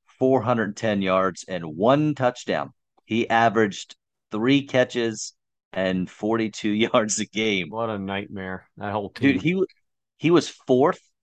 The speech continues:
Speaker 1: in average cushion. So dudes were off of him. He was ninety-seventh in target <laughs> separation.
Speaker 2: I, I think he didn't care.
Speaker 1: Dude, it was like he ran to the coverage.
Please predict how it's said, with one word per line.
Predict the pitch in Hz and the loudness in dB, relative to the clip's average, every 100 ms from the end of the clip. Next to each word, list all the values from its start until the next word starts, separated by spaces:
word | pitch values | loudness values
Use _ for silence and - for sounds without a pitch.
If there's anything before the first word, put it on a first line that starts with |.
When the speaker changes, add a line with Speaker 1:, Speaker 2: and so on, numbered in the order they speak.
| _ | _
Speaker 1:
in | 110 107 | -4 -2
average | 113 120 113 107 - | 0 2 2 -2 -4
cushion. | - 117 - - _ _ _ _ | -2 -2 -4 -14 _ _ _ _
So | - 113 95 90 - _ _ _ _ _ | -6 0 2 0 -8 _ _ _ _ _
dudes | 127 143 156 - - - - | 4 6 4 0 -14 -18 -12
were | 120 117 - | -2 0 6
off | 117 - | 6 4
of | 90 - | -2 -6
him. | 85 73 _ _ _ _ - | -12 -12 _ _ _ _ 0
He | |
was | 135 110 | 0 2
ninety-seventh | 117 117 131 139 139 127 - 123 110 104 | 2 4 4 4 2 0 4 4 4 -2
in | 104 101 | -4 -4
target | - 113 104 - | 2 2 0 -6
<laughs> | |
separation. | - - 113 - 98 101 101 | -10 -4 -4 -2 -2 -2 0
Speaker 2:
I, | 120 - | 0 0
I | 127 | -2
think | 139 127 | 0 0
he | 120 | -2
didn't | 113 117 107 | -2 -2 -2
care. | 113 110 104 - _ _ _ _ _ - | 0 2 2 -2 _ _ _ _ _ 4
Speaker 1:
Dude, | 143 139 143 | 6 8 6
it | 147 | 4
was | 147 143 | 4 4
like | 135 | 2
he | - 147 | 2 -2
ran | 120 123 131 123 | 0 2 2 0
to | 131 110 | -2 -2
the | |
coverage. | 101 98 - - - | 0 -2 -2 -12 -20